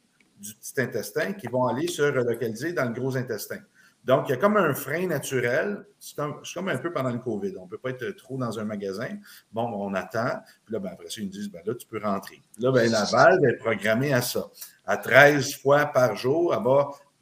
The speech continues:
déplacer, relocaliser ces bactéries vers, euh, le gros intestin. Donc là, qu'est-ce qui se passe ? C'est quand tu es stressé, la valve, elle commence à moins bien ouvrir. Moi, j'ai déjà vu une valve qui ouvrait trois fois par jour.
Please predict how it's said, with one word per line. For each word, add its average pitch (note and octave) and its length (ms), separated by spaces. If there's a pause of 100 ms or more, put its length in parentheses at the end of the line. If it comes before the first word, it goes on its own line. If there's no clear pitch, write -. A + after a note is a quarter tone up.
(140)
déplacer, D3 880
relocaliser C3+ 960 (260)
ces - 260
bactéries B2+ 580
vers, A2+ 420 (1040)
euh, A2 160
le A#2 140
gros B2 220
intestin. A2 360 (420)
Donc B2+ 240
là, G#3+ 80
qu'est-ce G#3 220
qui - 100
se - 100
passe ? C#3 340
C'est A#2+ 140
quand G#3+ 220
tu G#3 60
es E3+ 40
stressé, - 580 (560)
la B2 200
valve, G3+ 280
elle D3+ 100
commence E3 360
à D3+ 80
moins D3 340
bien C#3 180
ouvrir. G#2+ 360
Moi, D#3+ 120
j'ai F3+ 120
déjà C3+ 180
vu C3 120
une C#3+ 140
valve C3 300
qui - 80
ouvrait G#2 200
trois G2+ 240
fois A2+ 160
par F#2+ 160
jour. - 160